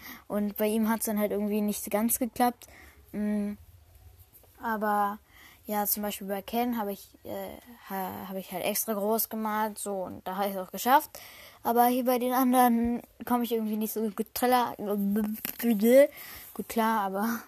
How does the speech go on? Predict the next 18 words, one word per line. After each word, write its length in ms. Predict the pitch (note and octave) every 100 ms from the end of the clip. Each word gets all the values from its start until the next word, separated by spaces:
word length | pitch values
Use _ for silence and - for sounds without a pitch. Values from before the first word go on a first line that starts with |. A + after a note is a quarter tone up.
| _ - D4
<laughs> 360 | D4 C#4+ C4
naja. 400 | A#3 A#3+ A#3 A#3+ G#3+ - _ - - - - - - - - - - - - _ _ _ _ _ - D#4 D4 B3+ A3+ - - - - - - -
Dann 300 | G#3+ G3+ B3 F#4 - _ _ - - _ _ _
bis 320 | B3 G#3+ -
zur 140 | - G#3
nächsten 400 | G3+ G3+ - A3+
Folge. 520 | - A3+ A3+ A#3+ C#4 - - - _ _
Ich, 360 | A3 - - - - G#3
zu, 280 | - A3+ G#3
zu 180 | - -
dem 220 | A3 G#3
Zeitpunkt, 420 | B3+ G#3 - G#3+ G#3+
wo 60 |
ich 100 | G#3
diese 220 | A#3 A3
Folge 240 | G#3 G3+ G3
aufgenommen 640 | G#3+ - G#3 G3 G3 G3
habe, 340 | F#3+ G3 G#3